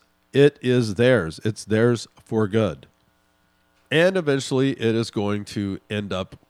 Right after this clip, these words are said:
in a situation where we are all hooked up. According to this article, federal research on manipulating brain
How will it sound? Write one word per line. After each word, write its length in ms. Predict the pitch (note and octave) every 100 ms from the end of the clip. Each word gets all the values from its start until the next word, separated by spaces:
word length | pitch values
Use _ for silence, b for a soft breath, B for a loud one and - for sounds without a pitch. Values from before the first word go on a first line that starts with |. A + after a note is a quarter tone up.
| -
in 360 | G2 F#2 F2 - _ _ _ _ _ _ _ _
a 40 | -
situation 680 | - A2+ A#2 B2 A#2 G#2+ G2
where 340 | G2 G2 G#2+ -
we 300 | G2+ G#2 G#2
are 280 | G2+ G2+ -
all 240 | G#2+ A2 G2
hooked 340 | A#2+ A2+ - C#3+
up. 280 | B2+ - - _ _ _ b b b b -
According 280 | C#3 C3+ C3
to 100 | C3+
this 220 | C3+ -
article, 580 | A#2+ B2+ B2+ B2 G#2+ - _
federal 420 | C#3 C#3+ D3+ D3+
research 560 | B2 C3 B2+ B2+ G#2 -
on 220 | G#2+ A2+
manipulating 640 | A2 A2+ - B2+ A#2+ A#2 A2
brain 440 | A#2 B2 A#2